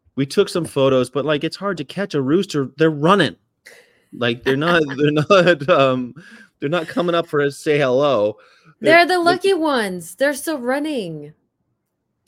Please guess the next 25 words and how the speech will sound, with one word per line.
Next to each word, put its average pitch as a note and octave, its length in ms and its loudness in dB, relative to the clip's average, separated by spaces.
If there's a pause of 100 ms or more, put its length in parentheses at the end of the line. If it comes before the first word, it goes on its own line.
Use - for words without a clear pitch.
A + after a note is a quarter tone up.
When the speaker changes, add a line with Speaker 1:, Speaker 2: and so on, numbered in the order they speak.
(140)
Speaker 1:
They're, A#2 280 -6
Speaker 2:
They're A2 120 -6
Speaker 1:
they A#2 60 -4
Speaker 2:
the A#2 60 -4
Speaker 1:
were A#2 140 -6
Speaker 2:
lucky A2 40 -8
Speaker 1:
out C3 220 -6
there B2+ 160 -6
Speaker 2:
ones. A2 100 -10
Speaker 1:
looking B2 300 -10
for A2+ 160 -14
food G#2+ 300 -8
in G2+ 80 -10
the F#2+ 80 -12
morning F#2+ 340 -10
or F2+ 80 -14
something. G2 320 -12
They G2+ 80 -6
were G2 140 -8
very, G#2+ 320 -6
very G2+ 240 -6
much F#2+ 320 -14
like F#2 260 -10
the, F#2+ 260 -8
um, F2 440 -10